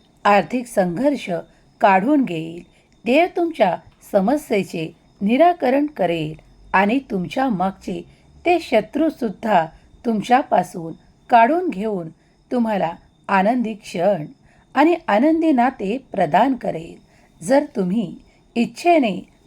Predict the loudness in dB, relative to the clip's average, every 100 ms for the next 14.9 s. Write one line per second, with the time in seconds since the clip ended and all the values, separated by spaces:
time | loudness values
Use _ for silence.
0 | _ 2 2 2 -4 _ _ 0 2 2
1 | 0 -4 -4 -4 -6 -4 -2 -4 -8 _
2 | _ -4 -2 0 0 0 -2 -4 -8 _
3 | _ -2 0 0 0 0 0 -2 -2 -4
4 | 0 0 0 _ _ _ 2 4 4 -2
5 | -6 -4 -4 -4 -10 _ _ -2 0 2
6 | 0 0 -2 -2 -8 _ _ _ 2 2
7 | 2 0 0 -2 -12 -14 _ _ 2 4
8 | 2 2 4 4 2 -4 -2 -2 -4 _
9 | 0 2 2 2 0 -2 -4 -10 -20 _
10 | _ _ _ _ _ _ _ _ -10 0
11 | 4 4 2 2 0 4 2 2 -2 2
12 | 2 4 2 0 -4 -4 -10 -20 _ -20
13 | -2 0 0 -2 -2 -2 -4 -8 -10 -14
14 | _ _ -12 -2 -2 0 -2 -2 -6